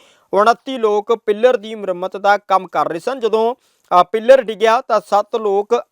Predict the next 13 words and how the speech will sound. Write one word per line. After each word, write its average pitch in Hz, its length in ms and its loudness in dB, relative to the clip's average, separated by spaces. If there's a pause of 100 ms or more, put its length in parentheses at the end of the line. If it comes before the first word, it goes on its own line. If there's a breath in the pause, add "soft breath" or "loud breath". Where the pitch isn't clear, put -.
ਅੰਦਰ 196 240 0
ਸੀ। 120 220 -12 (440)
ਇਹਨਾਂ 262 220 2
ਦੇ 269 120 6
ਵਿੱਚੋਂ 240 360 0
ਇੱਕ - 180 -6
ਨੂੰ 226 180 -6
ਸੁਰੱਖਿਅਤ 202 440 -4
ਬਾਹਰ 160 300 2
ਕੱਢ 202 240 -6
ਲਿਆ 226 160 -2
ਗਿਆ। 220 200 0
ਫਿਲਹਾਲ 196 440 2